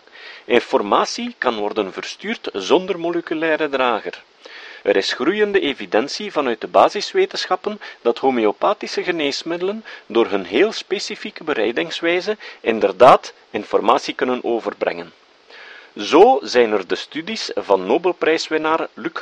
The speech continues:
Montagnier, een Frans viroloog en mede-ontdekker van het H I V-virus. In een recent artikel rapporteerde hij over de elektromagnetische eigenschappen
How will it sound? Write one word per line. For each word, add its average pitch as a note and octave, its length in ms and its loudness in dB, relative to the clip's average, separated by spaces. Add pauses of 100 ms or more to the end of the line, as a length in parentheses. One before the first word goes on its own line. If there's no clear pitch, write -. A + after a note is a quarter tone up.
Montagnier, A2 680 -4 (300)
een G3 140 0
Frans - 380 -2
viroloog F#3 600 0
en G#2+ 260 -2
mede-ontdekker D#3 880 0
van B2 180 2
het A2 160 -6
H A#2+ 180 4
I G#2 160 -2
V-virus. F#2 800 -4 (500)
In A2 140 6
een B2 80 10
recent D#3+ 460 4
artikel - 640 2
rapporteerde E3 720 0
hij F3 260 -2
over G#2+ 240 -6
de - 100 0
elektromagnetische F2 1040 -4
eigenschappen C#3+ 800 -4